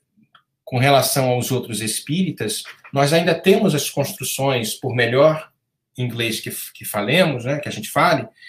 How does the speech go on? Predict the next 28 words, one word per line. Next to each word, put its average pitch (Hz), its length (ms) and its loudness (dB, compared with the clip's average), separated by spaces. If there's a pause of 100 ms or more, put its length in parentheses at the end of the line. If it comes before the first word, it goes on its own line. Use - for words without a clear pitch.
(240)
a 117 120 -2
gente 143 220 0
ainda 151 200 2
tem 165 340 0
uma 175 160 -2
construção 156 600 0
ainda 143 200 0
muito 185 260 -4
latina. 165 580 -2
Então, 113 180 -8
você 202 200 -2
pegar 196 320 4
um 202 100 2
conteúdo 196 520 2
latino, 117 720 -2 (400)
por 139 120 -6
exemplo, 101 360 -6
um 110 40 -12
conteúdo 139 400 -2
francês, - 920 -4 (460)
um 110 140 -4
conteúdo 131 580 -2 (100)
de 113 120 -6
língua 131 300 0
portuguesa, 98 680 -4 (280)
tipicamente 143 600 -2
lat-, 143 260 -6
latino, 107 520 -4